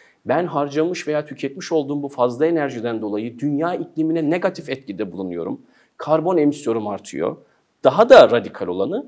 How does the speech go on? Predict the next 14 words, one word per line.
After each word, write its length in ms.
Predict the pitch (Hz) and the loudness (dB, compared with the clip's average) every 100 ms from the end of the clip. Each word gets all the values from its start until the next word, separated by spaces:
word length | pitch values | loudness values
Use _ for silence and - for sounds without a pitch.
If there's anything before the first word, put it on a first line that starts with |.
| - | -14
faturam 440 | - 190 294 214 | -8 -4 0 0
fazla 340 | 131 95 90 87 | 0 -6 -6 -10
geliyor. 460 | 80 67 65 123 131 | -10 -12 -12 -10 -6
Bu 100 | 127 | 0
benim 220 | 147 170 | 2 2
cebimi 400 | 131 135 147 185 | -2 -2 0 2
de 60 | |
yakıyor 440 | 185 113 - 87 80 | 2 0 -2 -4 -4
aynı 160 | 92 | -6
zamanda. 580 | 80 78 82 85 147 190 _ _ | -10 -10 -8 -6 -6 -8 _ _
Hem 200 | - 170 | -2 0
kendime 440 | 185 185 190 196 208 | 0 -4 -2 -2 0
zarar 300 | 202 202 196 | 0 0 0
veriyorum 380 | 196 202 220 | -2 0 -2